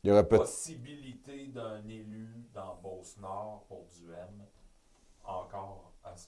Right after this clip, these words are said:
Speaker 2: moment.
Speaker 1: OK, bon. Ben, c'est possible, hein ?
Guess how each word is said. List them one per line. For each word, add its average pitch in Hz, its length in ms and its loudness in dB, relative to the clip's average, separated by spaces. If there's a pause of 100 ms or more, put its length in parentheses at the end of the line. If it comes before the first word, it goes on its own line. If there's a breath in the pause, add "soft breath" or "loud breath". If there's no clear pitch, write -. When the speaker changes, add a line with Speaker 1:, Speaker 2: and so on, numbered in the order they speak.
Speaker 2:
moment. - 160 -14 (1000)
Speaker 1:
OK, 151 300 8 (300)
bon. 82 340 4 (1300)
Ben, 69 100 -2
c'est - 160 -10
possible, 135 440 6
hein ? 151 120 4